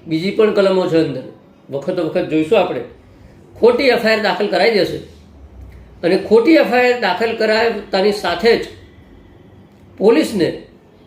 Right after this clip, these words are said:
ઘણા અધિકારો મળી જશે. કોઈ પણ પી એસ આઈ, કોઈ પણ પાર્ટીના નેતાને તમારી જમાન-, જમીન ઉપર,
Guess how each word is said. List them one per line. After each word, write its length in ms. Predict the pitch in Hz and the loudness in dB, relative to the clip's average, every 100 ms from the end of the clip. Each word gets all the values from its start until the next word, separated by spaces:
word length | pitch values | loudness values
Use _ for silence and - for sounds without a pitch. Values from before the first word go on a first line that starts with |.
| - - - - - - - - - - - _ - - - - - - - - - - - - - - - - - - - - 160 | -20 -20 -20 -20 -20 -20 -20 -20 -20 -20 -20 _ -20 -20 -20 -20 -20 -20 -20 -20 -20 -20 -20 -20 -20 -20 -20 -20 -20 -20 -20 -20 -6
ઘણા 380 | 139 190 233 180 - - - - - - - - - - - - | 0 4 4 0 -4 -14 -20 -20 -20 -20 -20 -20 -20 -20 -20 -8
અધિકારો 460 | 160 196 202 165 170 - - - - - - - - - | -2 0 2 2 0 -6 -16 -20 -20 -20 -20 -20 -20 -4
મળી 220 | 175 202 | 0 0
જશે. 280 | 147 - - - - - - - - - - - - - - - - - - - - - - - - - | 0 -8 -12 -20 -20 -20 -20 -20 -20 -20 -20 -20 -20 -20 -20 -20 -20 -20 -20 -20 -20 -20 -20 -20 -20 0
કોઈ 180 | 247 320 | 2 2
પણ 180 | 277 262 | 0 -2
પી 180 | 226 | 0
એસ 160 | 233 233 | 0 2
આઈ, 100 | 226 | 0
કોઈ 240 | 226 233 | 2 2
પણ 320 | 233 233 220 - - - | 2 0 0 -4 -14 -6
પાર્ટીના 360 | 175 175 214 214 | -2 0 0 0
નેતાને 400 | 185 185 208 208 | 0 0 -2 -2
તમારી 360 | 196 185 196 | 0 0 0
જમાન-, 340 | 170 170 196 214 156 | 0 0 0 -2 0
જમીન 280 | 175 233 233 | 0 2 0
ઉપર, 240 | - 147 | 0 -2